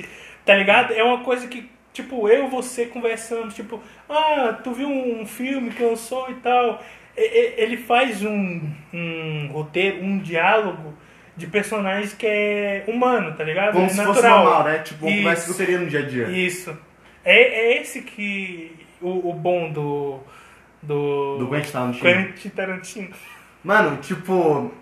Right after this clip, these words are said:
Speaker 2: quando tu me indicou esse filme, tu sabe que, tipo, eu sou meio pé atrás com indicações e tal.
Speaker 1: Sim, sim.
Speaker 2: Aí, tipo, tu me manda esse filme e eu assisti. Cara, duas horas e meia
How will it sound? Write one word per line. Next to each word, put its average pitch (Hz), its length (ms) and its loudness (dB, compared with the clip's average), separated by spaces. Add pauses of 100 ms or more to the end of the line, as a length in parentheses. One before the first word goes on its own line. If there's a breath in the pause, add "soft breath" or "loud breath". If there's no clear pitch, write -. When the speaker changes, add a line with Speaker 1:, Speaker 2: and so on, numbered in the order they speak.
Speaker 2:
quando 214 320 -2
tu 240 100 -4
me 220 100 -4
indicou 185 280 -4
esse 175 180 -6
filme, 147 300 -4 (140)
tu 131 80 -12
sabe 180 280 -2
que, - 60 -14
tipo, 185 360 -4
eu 175 60 -2
sou 175 140 -8
meio 170 140 -4
pé 175 100 -6
atrás 143 340 -4
com - 80 -10
indicações 120 640 -8
e 120 60 -14
tal. 120 240 -4
Speaker 1:
Sim, 170 320 -6
sim. 151 280 -10
Speaker 2:
Aí, 151 160 2
tipo, 165 320 -8
tu 180 120 -6
me 180 140 -2
manda 175 280 0
esse 175 200 -2
filme 143 360 -2 (140)
e 135 80 -2
eu 156 280 4
assisti. 147 480 -2 (540 soft breath)
Cara, 196 220 6
duas 233 260 0
horas 196 260 0
e 190 40 -4
meia 110 280 -6